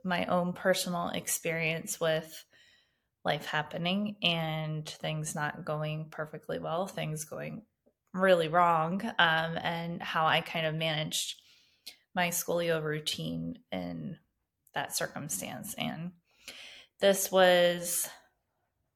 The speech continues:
twenty twenty-one, the fall of twenty twenty-one.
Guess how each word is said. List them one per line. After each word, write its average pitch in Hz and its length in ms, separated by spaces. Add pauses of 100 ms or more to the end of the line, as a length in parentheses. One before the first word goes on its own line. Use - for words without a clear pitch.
(320)
twenty 190 540
twenty-one, 170 1040
the 175 160
fall 165 320
of 170 80
twenty 170 240
twenty-one. 170 580